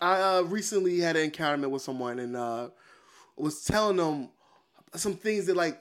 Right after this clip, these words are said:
yo, we sat and talked for hours on how to, a strategic plan on getting things done.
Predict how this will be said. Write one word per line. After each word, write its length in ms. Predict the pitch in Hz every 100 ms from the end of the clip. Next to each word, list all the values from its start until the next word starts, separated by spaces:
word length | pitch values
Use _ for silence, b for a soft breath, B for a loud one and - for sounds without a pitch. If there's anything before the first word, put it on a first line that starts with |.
| -
yo, 220 | 196 202
we 720 | 160 135 139 202 247 247 233 202
sat 480 | - 254 247 226
and 160 | 190 185
talked 380 | - 226 214 -
for 100 | 175 -
hours 480 | 185 202 190 160 151
on 160 | 156 160
how 300 | 156 175 175
to, 180 | 165 b b b -
a 80 | 190
strategic 600 | 185 170 - 226 208 202
plan 280 | - 214 208
on 80 | 180
getting 300 | 156 190 180
things 280 | 175 165 135
done. 400 | 127 170 135